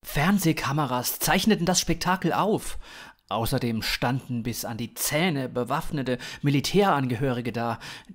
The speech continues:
die nervös mit den Beinen wippten und Maschinengewehre in ihren Händen balancierten.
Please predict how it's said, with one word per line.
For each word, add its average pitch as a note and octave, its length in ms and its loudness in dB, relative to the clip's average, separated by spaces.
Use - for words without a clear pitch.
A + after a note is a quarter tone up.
die G#2+ 160 -6
nervös A2 640 0
mit B2+ 100 -2
den B2+ 140 0
Beinen C#3 360 0
wippten A2+ 420 -4
und G#3+ 420 0
Maschinengewehre A2+ 1120 0
in A#2+ 120 -6
ihren G#2+ 240 -6
Händen A2+ 400 -6
balancierten. G#2+ 760 -6